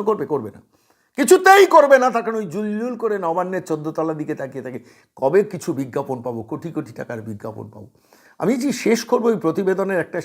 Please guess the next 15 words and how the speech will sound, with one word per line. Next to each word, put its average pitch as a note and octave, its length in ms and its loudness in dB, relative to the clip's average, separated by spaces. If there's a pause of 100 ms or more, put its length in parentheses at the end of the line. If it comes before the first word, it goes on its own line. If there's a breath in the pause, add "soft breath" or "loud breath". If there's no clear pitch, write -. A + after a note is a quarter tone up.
শেষ D3 160 -8 (100)
অংশ, C3 140 -12 (560 soft breath)
সেদিন A#3+ 280 6 (100)
আনন্দবাজার E3+ 500 0
লিখেছিল, C3 420 -12 (160)
যা D3 100 0 (100)
লিখেছিল D3 320 -8 (140)
সাতাশে E3 380 -4 (120)
সেপ্টেম্বর D3+ 500 -4 (460 soft breath)
দু D#3 140 4
হাজার A#3+ 240 8
একুশ, C4 200 0 (120)
লিখছে, A3+ 240 -4 (140)
রাজ্যে F3 280 -4 (120)
অনুমোদিত G#3+ 500 -2